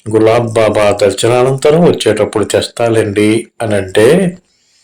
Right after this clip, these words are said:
పట్నం బజారు రామస్వామి బాబా వారు అన్నారు,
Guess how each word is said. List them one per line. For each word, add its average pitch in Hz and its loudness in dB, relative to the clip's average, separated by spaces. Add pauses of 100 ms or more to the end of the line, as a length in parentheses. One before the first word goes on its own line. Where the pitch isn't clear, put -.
(760)
పట్నం 135 -2
బజారు 120 2
రామస్వామి 110 0
బాబా 107 2
వారు 104 2
అన్నారు, 107 0